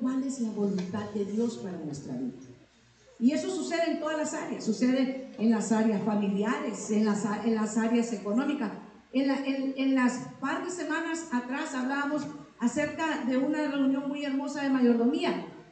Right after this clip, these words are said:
Y yo creo que este es un muy buen tiempo de hablar de, de qué cosas, qué tenemos que cuidar.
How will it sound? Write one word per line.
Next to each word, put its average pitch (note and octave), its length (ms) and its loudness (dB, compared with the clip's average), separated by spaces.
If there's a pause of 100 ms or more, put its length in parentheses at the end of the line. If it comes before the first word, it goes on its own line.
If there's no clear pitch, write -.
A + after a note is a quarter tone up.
(140)
Y C4+ 160 6
yo D4 160 4
creo F#4 200 0
que D4 280 0
este D#4+ 180 -2
es E4 100 -4
un D#4 180 2
muy E4 260 0
buen E4+ 300 0
tiempo F4 420 0
de G#3 100 2
hablar A#3+ 600 2
de, A#3+ 380 6
de A#3+ 220 4
qué C#4+ 180 -6
cosas, D#4+ 600 -4
qué C#4+ 120 -4
tenemos D#4 480 0
que C4 200 0
cuidar. C4+ 560 2